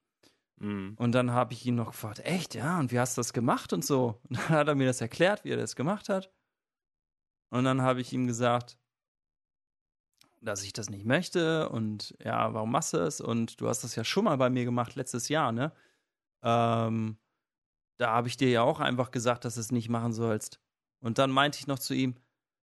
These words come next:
Speaker 2: „Ich weiß nicht so genau, jetzt hast du es ja schon wieder gemacht. Hast du eigentlich einen Account? Also, vielleicht sollte ich einfach mal richtig ausrasten oder so, damit es dann wirklich lässt, oder?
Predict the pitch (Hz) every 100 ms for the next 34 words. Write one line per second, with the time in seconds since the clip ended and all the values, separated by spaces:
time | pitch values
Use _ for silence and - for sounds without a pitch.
0 | _ - 147 196 160 - 139 131 127 123
1 | 120 160 - 135 147 - 135 120 214 147
2 | 117 120 113 - - _ _ _ _ _
3 | - 131 170 139 131 123 123 - - 117
4 | 175 277 - _ _ _ _ _ _ _
5 | 139 135 131 - _ _ _ _ _ _
6 | _ _ _ _ - 143 160 - 180 156
7 | - 165 160 156 156 147 160 135 - -
8 | 220 233 - 110 - - 127 120 120 117
9 | 120 127 135 - 147 135 151 - 123 -
10 | 123 214 - - 117 135 214 294